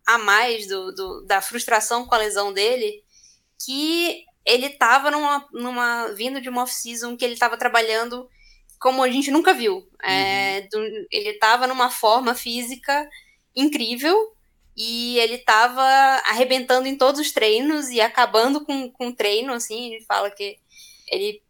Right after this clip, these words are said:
Speaker 1: acabava com o treino mesmo, é, impedia que tudo acontecesse.
Speaker 2: Uhum.
Speaker 1: E aí ele sofreu uma lesão super esquisita, um, um tendão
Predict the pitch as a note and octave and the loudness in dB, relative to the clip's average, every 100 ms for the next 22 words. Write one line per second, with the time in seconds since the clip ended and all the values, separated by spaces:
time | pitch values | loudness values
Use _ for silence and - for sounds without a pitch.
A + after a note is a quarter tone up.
0 | _ - G#3 C4 G#3 A#3+ A3 C#4 C#4 A#3+ | _ -2 2 4 6 4 2 0 0 0
1 | A#3+ G3+ A3+ C4+ C#4+ C#4 - G3+ G3+ G#3+ | 0 0 0 0 -6 -10 -6 -4 -4 -6
2 | A3 G#3+ B3 B3+ - A#3+ A#3 A#3+ A#3+ A#3+ | -8 -8 -4 -6 -2 -2 0 -2 -4 -2
3 | G#3+ A3 C4+ C#4 _ _ _ _ - - | 0 0 -2 -10 _ _ _ _ -20 -14
4 | A3 A#3+ B3+ D4 F#4 G4 F4+ D#4 D#4 D4+ | 2 4 4 2 0 0 2 2 2 2
5 | B3 C4 C4+ - D#4+ D#4+ - A3+ A3 C#4 | 0 0 -2 -8 -4 -4 -4 -6 -6 -2
6 | C#4 A#3 G#3+ G#3 G#3 G3+ G#3+ A#3 G3+ G3+ | 0 0 -2 -10 -14 -14 -14 -6 2 4
7 | A#3+ C4+ C4 C4 | 4 0 -6 -14